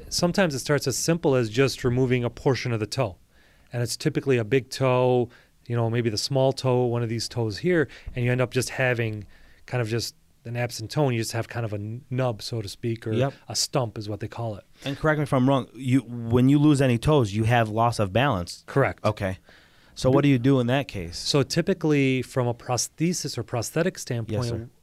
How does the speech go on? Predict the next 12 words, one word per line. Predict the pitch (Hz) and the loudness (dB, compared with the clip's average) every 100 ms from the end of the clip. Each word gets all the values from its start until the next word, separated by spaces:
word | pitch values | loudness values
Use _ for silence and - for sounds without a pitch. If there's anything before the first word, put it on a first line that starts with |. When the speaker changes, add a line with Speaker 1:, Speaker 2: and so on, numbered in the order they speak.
| _ | _
Speaker 1:
I | 117 123 | -2 0
actually | 127 131 - 123 | 0 -2 -4 -4
get | 107 120 | -2 -2
'em | 120 120 - | -2 -6 -6
into | 123 117 117 | -8 -4 -6
a | 110 | -6
custom | - 135 - 123 | -8 -10 -8 -6
molded | 113 113 104 | -6 -4 -6
device | 107 98 135 139 110 - - - - | -8 -4 0 0 -2 -6 -8 -20 -20
for | - 120 | -6 -2
their | 107 | 0
shoe. | 95 - 156 | -2 0 0